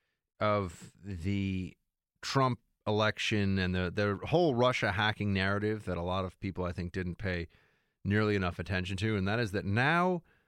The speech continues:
all that you really have to do, because the media in this country went overboard and created such a fervor around the, uh,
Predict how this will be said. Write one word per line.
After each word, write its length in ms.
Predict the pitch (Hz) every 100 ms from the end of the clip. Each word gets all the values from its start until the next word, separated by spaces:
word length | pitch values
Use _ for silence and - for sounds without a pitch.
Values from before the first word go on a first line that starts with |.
| _ _ _ _ -
all 240 | 131 170
that 140 | 165 120
you 140 | 135
really 240 | 127 123 107
have 180 | 107
to 100 | -
do, 240 | 101 269 233
because 300 | 104 - 104
the 80 | 104
media 320 | 117 120 104
in 80 | 104
this 140 | 117
country 500 | - 98 90 95 90
went 300 | 87 92 87 -
overboard 960 | 120 139 113 98 78 87 85 82 80 -
and 400 | 92 92 90 85 _ _ _ _ _ _ _ -
created 480 | - 127 127 113 95
such 280 | - 185 -
a 100 | 110
fervor 720 | - - 160 135 87 80 82 _ _ _ _ _ _ -
around 800 | 92 98 104 107 107 104 101 87 -
the, 460 | 92 90 90 87 76 -
uh, 280 | 85 80